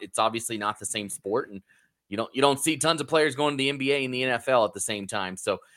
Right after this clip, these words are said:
uh, we recognize the names, but definitely not the exact same sport out there for them. But, uh,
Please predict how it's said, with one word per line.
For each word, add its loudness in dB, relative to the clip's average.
uh, -2
we 4
recognize 8
the -2
names, 0
but -2
definitely 0
not -2
the -6
exact -2
same -6
sport -6
out -6
there -4
for -8
them. -10
But, -4
uh, -2